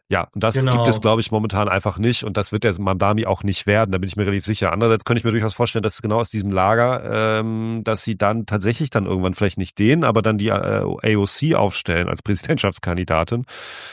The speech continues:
Speaker 1: Das werden wir sehen. Aber auch die wird nicht funktionieren in der, in der Breite.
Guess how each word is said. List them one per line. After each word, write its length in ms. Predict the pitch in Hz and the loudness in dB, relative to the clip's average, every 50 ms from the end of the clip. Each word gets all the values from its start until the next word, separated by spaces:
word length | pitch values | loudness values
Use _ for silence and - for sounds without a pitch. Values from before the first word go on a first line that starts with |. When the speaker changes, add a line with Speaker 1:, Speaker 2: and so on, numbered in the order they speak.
| - - | -20 -8
Speaker 1:
Das 140 | - 90 80 | -6 -2 0
werden 140 | 101 107 113 | 2 2 4
wir 60 | 110 | 4
sehen. 340 | 101 107 92 80 76 64 - _ | 4 2 2 2 0 -6 -14 _
Aber 180 | - 104 98 107 | -4 0 2 2
auch 80 | 107 - | 2 0
die 180 | - 110 110 | -2 0 2
wird 120 | 110 110 - | 2 2 2
nicht 160 | 104 - - | 0 0 2
funktionieren 400 | - 107 - - 101 107 117 107 | 0 0 0 2 2 2 2 2
in 60 | 95 | 2
der, 180 | 92 90 87 92 | 0 0 0 0
in 80 | 90 | 0
der 100 | 87 87 | 0 0
Breite. 440 | 78 82 85 85 87 - 110 - - | 0 0 0 0 0 0 -4 -4 -4